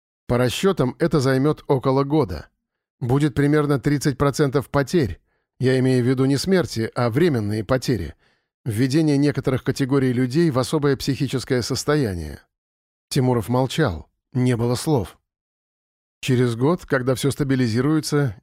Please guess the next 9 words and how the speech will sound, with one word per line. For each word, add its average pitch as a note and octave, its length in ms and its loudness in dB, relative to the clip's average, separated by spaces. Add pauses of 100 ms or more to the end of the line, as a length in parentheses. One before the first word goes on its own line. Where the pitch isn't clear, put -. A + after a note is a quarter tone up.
их D#3+ 240 0
мозг D3 320 0
постепенно C#3 560 0
вернется B2+ 460 -2
в B2 40 -2
нормальную C#3 460 0
работу», D3 480 -4 (360)
добавил A#2+ 420 0
Подлесный. G#2 600 -4